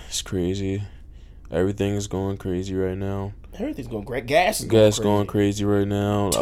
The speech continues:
Speaker 1: Uh, around the corner, I was in physical therapy. I rode past a gas station, four forty-five. I've never seen gas at four dollars in my lifetime.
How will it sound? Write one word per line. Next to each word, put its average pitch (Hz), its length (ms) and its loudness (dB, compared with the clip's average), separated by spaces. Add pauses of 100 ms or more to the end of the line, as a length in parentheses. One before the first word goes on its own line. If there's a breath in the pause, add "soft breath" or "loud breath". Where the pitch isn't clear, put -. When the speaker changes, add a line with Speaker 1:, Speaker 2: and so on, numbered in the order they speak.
(140)
Speaker 1:
Uh, - 40 -2 (200)
around 95 260 0
the 95 60 -6
corner, 101 480 -2 (840 loud breath)
I 92 60 2
was 92 160 0
in 92 80 -4
physical 101 340 0
therapy. 98 360 2
I 90 60 4
rode 92 260 0
past 98 200 -2
a - 40 -14
gas 101 320 0
station, 95 680 -4 (360 loud breath)
four 92 460 0
forty-five. 98 800 0
I've 98 180 2
never 101 220 0
seen 98 220 -6
gas 95 280 0
at 95 120 -6
four 92 160 -2
dollars 87 320 -4
in 90 80 -8
my 87 80 -4
lifetime. 80 560 -8